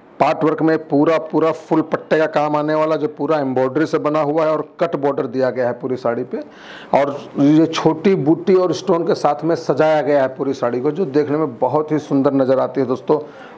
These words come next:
और बेचना इसका बहुत, बहुत easy होगा और मुझे लगता है कि ये सब double का मुनाफा करने वाली item है।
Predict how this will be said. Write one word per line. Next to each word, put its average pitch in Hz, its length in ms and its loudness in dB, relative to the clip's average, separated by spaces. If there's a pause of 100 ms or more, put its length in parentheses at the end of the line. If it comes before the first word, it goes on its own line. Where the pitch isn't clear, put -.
और 131 100 0
बेचना 131 420 2
इसका 143 240 0
बहुत, 131 340 -2 (480)
बहुत 139 260 2
easy 156 320 2
होगा 147 240 4
और 151 80 2
मुझे 139 300 2
लगता 160 280 0
है 151 80 2
कि 147 120 -2
ये 147 60 2
सब 143 240 -2
double 139 220 2
का 147 120 2
मुनाफा 131 360 0
करने 123 300 -2
वाली 117 240 0
item 110 300 -4
है। 135 180 -2